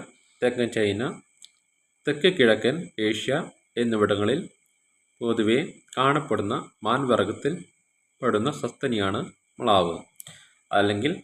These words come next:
കലമാൻ. സാമ്പാർ ഡിയർ എന്നാണ്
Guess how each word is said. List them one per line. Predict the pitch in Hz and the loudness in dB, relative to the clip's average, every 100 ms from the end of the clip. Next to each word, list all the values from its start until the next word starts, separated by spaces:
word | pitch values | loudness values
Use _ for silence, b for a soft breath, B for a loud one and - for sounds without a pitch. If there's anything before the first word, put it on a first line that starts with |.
| _ - | _ -4
കലമാൻ. | 135 92 78 - - _ _ _ _ _ _ - _ _ _ _ _ _ B B _ - | -2 -2 -8 -14 -20 _ _ _ _ _ _ -20 _ _ _ _ _ _ B B _ -8
സാമ്പാർ | - 127 143 175 180 | 2 2 4 6 6
ഡിയർ | 147 113 123 - - | 6 6 4 -2 -6
എന്നാണ് | 104 98 95 | -2 0 0